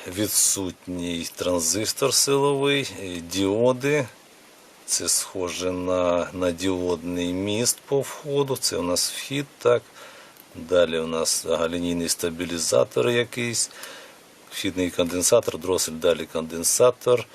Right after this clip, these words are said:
Так, що тут якийсь, е, польовичок.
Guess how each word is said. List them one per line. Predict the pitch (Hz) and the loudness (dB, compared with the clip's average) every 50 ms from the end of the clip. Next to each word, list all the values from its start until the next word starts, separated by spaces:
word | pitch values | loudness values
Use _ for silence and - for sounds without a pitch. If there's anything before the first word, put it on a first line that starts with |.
| - - - - - - - - - - - - - - - | -18 -18 -18 -18 -20 -20 -20 -20 -20 -20 -20 -20 -20 -20 -4
Так, | - 95 82 76 73 - | 2 4 4 4 4 0
що | - - - 82 80 | -6 -6 -4 -6 -6
тут | - 85 80 - - - | -6 -6 -10 -10 -10 -12
якийсь, | 78 - - - 90 82 - - - - | -12 -10 -8 -8 -4 0 0 0 0 0
е, | 82 80 80 78 - - | -2 -4 -6 -6 -8 -4
польовичок. | - 87 85 82 85 85 82 82 82 80 - - - 120 123 123 120 | -2 -2 0 0 0 0 0 -2 -4 -2 -2 0 2 4 4 2 2